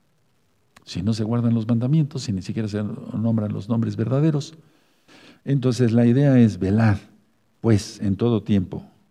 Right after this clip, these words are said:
para que seáis tenidos por ser dignos de ser ca-, de escapar de las cosas que vendrán". A ver, orad. A ver, ahora voy a, a,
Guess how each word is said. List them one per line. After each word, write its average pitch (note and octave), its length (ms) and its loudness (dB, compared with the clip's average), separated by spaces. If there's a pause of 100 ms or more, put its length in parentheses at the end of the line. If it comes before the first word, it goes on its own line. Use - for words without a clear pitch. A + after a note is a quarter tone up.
(640)
para G2 160 -4
que F#2+ 100 -6
seáis C3+ 240 0
tenidos B2 340 2
por G2 180 -8
ser B2 200 -10
dignos A#2 440 0
de G2 60 -14
ser G#2+ 200 -4
ca-, F#2 160 -10
de F#2+ 240 -6
escapar G2 360 -4
de A#2 80 0
las G2 160 -4
cosas G#2 200 -6
que G2+ 80 -6
vendrán". D#2+ 440 -8 (440)
A - 100 -8
ver, D2+ 220 -10 (960)
orad. G#2 480 -2 (140)
A - 140 -8
ver, C#2+ 120 -10
ahora G2 200 -4
voy A#2 160 0
a, A#2 80 2
a, A2 340 -8